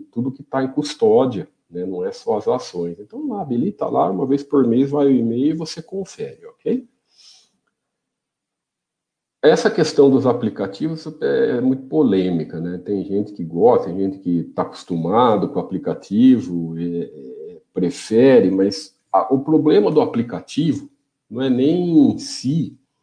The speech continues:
a, pra você fazer o seu aporte, né? Por isso que nós colocamos aqui, pra comprar sempre no computador, na hora que puder, porque, é,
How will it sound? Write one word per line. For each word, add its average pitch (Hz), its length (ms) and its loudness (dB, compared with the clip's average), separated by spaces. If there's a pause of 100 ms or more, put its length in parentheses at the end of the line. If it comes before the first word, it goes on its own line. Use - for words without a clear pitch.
(640)
a, 92 1040 -4 (680)
pra 117 140 2
você 117 300 2
fazer 120 280 -2
o 117 60 -2
seu 127 240 0
aporte, 87 600 -2
né? 82 100 -8
Por 92 180 -10
isso - 120 -10
que 104 80 -10
nós 98 160 -6 (180)
colocamos 101 540 -4
aqui, 101 480 -2
pra - 180 -8
comprar 101 440 -4
sempre - 280 -8
no 101 80 -6
computador, 95 880 -4
na 87 120 -4
hora 87 160 -8
que 90 100 -14
puder, 90 420 -8
porque, 143 480 -4
é, 131 400 -2